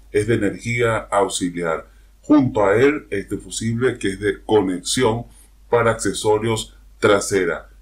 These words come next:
Y después tenemos este fusible que es de módulo de control de la transmisión. Avanzamos hacia la parte de abajo y tenemos este fusible que es de espejo retrovisor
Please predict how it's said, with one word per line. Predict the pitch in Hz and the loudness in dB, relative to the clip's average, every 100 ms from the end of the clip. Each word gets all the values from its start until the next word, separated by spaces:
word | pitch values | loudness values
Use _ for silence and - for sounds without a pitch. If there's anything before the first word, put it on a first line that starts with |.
| - | -6
Y | 113 | -2
después | 107 110 113 123 | -2 0 0 2
tenemos | 131 110 107 104 | 2 0 -4 -4
este | 104 98 101 98 90 | -6 -6 -4 -2 -4
fusible | 85 90 - 120 117 110 104 | -8 -10 -8 -6 -4 -4 -4
que | 98 | -4
es | 95 | -2
de | 98 92 - - - | -2 -4 -8 -20 -2
módulo | 110 131 131 139 139 - 104 | 2 2 2 0 0 0 0
de | 110 - | 0 0
control | 92 85 - 113 117 - - - | -4 -4 -2 0 0 -4 -8 -6
de | 110 | -4
la | 107 101 - | -2 -4 -2
transmisión. | 98 98 90 - 78 73 - _ _ - | -2 -2 -6 -4 -6 -8 -16 _ _ -6
Avanzamos | 95 95 90 90 104 120 | -2 -2 -2 -2 -2 -2
hacia | 101 95 87 82 | -2 -4 -4 -6
la | 82 87 | -8 -2
parte | 95 92 | -2 2
de | 95 | 0
abajo | 82 82 101 110 120 113 - | 0 0 0 -2 -6 -8 -14
y | |
tenemos | - 95 90 95 95 98 | -8 -6 -6 -8 -4 -4
este | 87 - 95 87 - - - | -4 -4 -4 -4 -10 -20 -20
fusible | - 98 - 123 123 123 120 | -12 -8 -6 -4 -2 -4 -2
que | 110 | -6
es | 107 | -4
de | 113 - | -4 -2
espejo | 98 - 139 127 143 | -4 -2 0 2 4
retrovisor | 131 - 98 87 - 110 113 | 4 2 -2 -2 -2 -2 -2